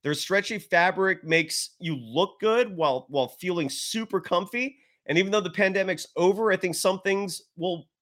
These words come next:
l-, live on forever from those days. I'm all about comfort now. I, I, I work from home. And so obviously looking good and feeling good, that combination is an important,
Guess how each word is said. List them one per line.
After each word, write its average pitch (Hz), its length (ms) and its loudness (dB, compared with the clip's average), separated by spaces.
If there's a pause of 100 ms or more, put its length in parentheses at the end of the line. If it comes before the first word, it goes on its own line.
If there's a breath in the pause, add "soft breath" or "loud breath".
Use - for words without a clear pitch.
(200)
l-, 131 260 -6
live 175 220 4
on 214 180 4
forever 214 360 6
from 160 180 2
those 135 200 4
days. 120 380 2 (400 soft breath)
I'm 233 220 10
all 208 120 6
about 160 240 4
comfort 135 380 0
now. 80 160 -8
I, 151 360 2
I, 151 180 2 (100)
I 151 60 2
work 190 300 2
from 190 120 -6
home. 190 380 2 (360 soft breath)
And 131 520 4
so 139 180 0
obviously 175 500 2
looking 160 400 -4
good 170 200 -4
and 139 140 -2
feeling 185 580 0
good, 135 160 2
that 135 140 2
combination 151 560 0
is 139 60 -4
an 135 80 0
important, 131 500 0